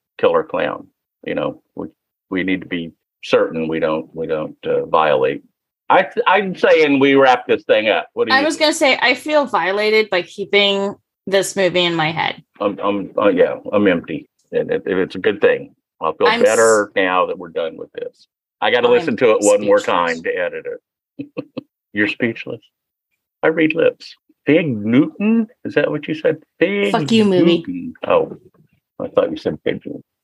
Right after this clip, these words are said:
Speaker 1: You want a quiz?
Speaker 2: Yes, but I would also like you to
Speaker 1: Okay.
Speaker 2: take that "fuck you" movie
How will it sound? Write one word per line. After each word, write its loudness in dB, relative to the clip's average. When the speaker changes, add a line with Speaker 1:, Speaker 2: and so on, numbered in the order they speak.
Speaker 1:
You 2
want 4
a -4
quiz? 2
Speaker 2:
Yes, 0
but 0
I 4
would 0
also 0
like 0
you -6
to -2
Speaker 1:
Okay. 2
Speaker 2:
take -2
that 0
"fuck -6
you" 0
movie 0